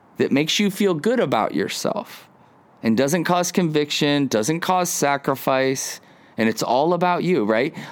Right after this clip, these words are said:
Like, to just go find that and go, "Okay, this makes me feel good about me." It's so easy. And this is what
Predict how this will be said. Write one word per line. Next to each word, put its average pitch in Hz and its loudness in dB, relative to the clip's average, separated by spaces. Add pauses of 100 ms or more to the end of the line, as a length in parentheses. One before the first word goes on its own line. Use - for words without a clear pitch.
Like, 120 0
to 127 2
just 139 -2
go 202 0
find 185 0
that 104 0 (180)
and 120 2
go, 113 0
"Okay, 175 2
this 196 0
makes 165 -2
me 143 2
feel 123 0
good 101 0
about 87 -2
me." 87 -2 (800)
It's - -2
so 180 0
easy. 165 2
And 117 4
this 151 0
is 160 -2
what 147 0